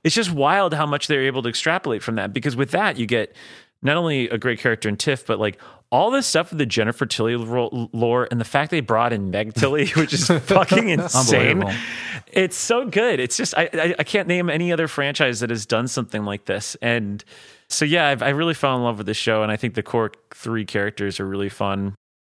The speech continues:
Speaker 1: Very, very interested to see where they go with this. And, you know, w-, when they, if it was any other show,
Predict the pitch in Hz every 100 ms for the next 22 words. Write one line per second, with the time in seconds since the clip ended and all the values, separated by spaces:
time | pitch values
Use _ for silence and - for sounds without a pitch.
0 | _ - 107 127 120 120 117 - 104 143
1 | 135 113 110 113 107 107 - 104 98 95
2 | 95 98 95 98 95 - 113 104 101 98
3 | 92 - _ - - _ _ _ _ -
4 | 117 92 85 117 113 _ 120 117 127 117
5 | 92 127 120 - - 147 117 160 135 131
6 | 139 135 127 - 104 80